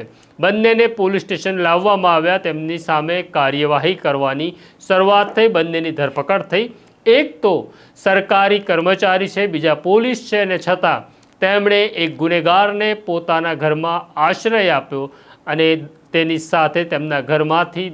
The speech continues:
દારૂ પણ મળી આવ્યો. આ મામલે પોલીસે તેમની ધરપકડ પણ કરી છે. આ મામલે અમારા ભાવનગરના ખાસ સંવાદદાતા યશપાલસિંહ ચૌહાણે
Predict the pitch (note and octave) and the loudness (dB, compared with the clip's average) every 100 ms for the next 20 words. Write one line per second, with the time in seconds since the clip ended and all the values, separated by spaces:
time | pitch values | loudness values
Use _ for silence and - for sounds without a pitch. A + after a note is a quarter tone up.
0 | B2+ D3 E3+ C#4+ D4 F3+ D3+ C#3+ D#3 F3 | -2 0 2 0 0 -2 0 0 2 2
1 | E3 D3 D3+ - - D3+ D3 D#3 E3+ F3 | 0 -4 -6 -18 -8 -2 0 2 0 0
2 | F#3+ F#3+ - D3+ D3+ D3 D3+ D3+ B2 B2 | -2 -4 -6 -4 -4 -6 -6 -6 -8 -10
3 | D#3 F#3 - - B2 A#2 A#2+ F3 F#3 F3 | -10 -12 -16 -6 -4 -4 -4 -2 -2 -2
4 | D#3 C3 C#3 C#3+ B2 G#2 _ - - - | -2 -4 -6 -8 -14 -16 _ -20 -20 -10
5 | - G3+ A#3 B3 D4 D4+ C#4 B3 A#3 G3 | -2 2 4 4 4 4 4 2 2 4
6 | G3 A3 A3+ A#3+ B3 A#3+ G3 A#3+ B3 G#3+ | 4 4 4 2 0 0 2 2 2 0
7 | G3 F#3+ F#3 F3 G3 G3+ G3+ F#3 F3 - | 2 2 2 2 0 2 0 0 -4 0
8 | G3 G#3+ A3 A3 F#3+ F3+ D3+ F3+ G3 A3+ | 2 2 2 -4 -4 0 2 4 2 0